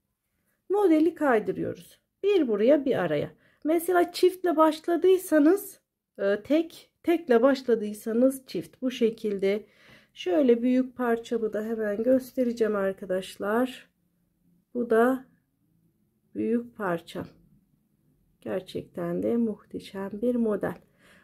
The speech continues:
Umarım beğenmişsinizdir. Benle beraber başlar örersiniz. Beğendiyseniz beğeni yapmayı, yorum yapmayı unutmayın.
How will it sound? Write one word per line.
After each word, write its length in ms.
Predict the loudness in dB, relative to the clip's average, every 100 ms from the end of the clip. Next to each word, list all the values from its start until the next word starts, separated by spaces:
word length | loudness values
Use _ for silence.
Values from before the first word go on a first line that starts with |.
| _ 0
Umarım 480 | 2 4 6 6
beğenmişsinizdir. 1200 | 6 6 6 4 2 0 2 2 0 2 2 4
Benle 400 | 2 2 2 4
beraber 640 | 4 4 2 0 0 0 2
başlar 500 | 0 0 -2 -2 4
örersiniz. 880 | 6 8 6 2 -4 -8 -6 -6 2
Beğendiyseniz 1040 | 4 6 4 4 2 0 -2 -4 -4 -8 -6
beğeni 340 | 0 2 4
yapmayı, 560 | 4 2 -2 -4 -4 2
yorum 340 | 4 6 6
yapmayı 460 | 4 2 0 0 2
unutmayın. 500 | 2 0 -4 -6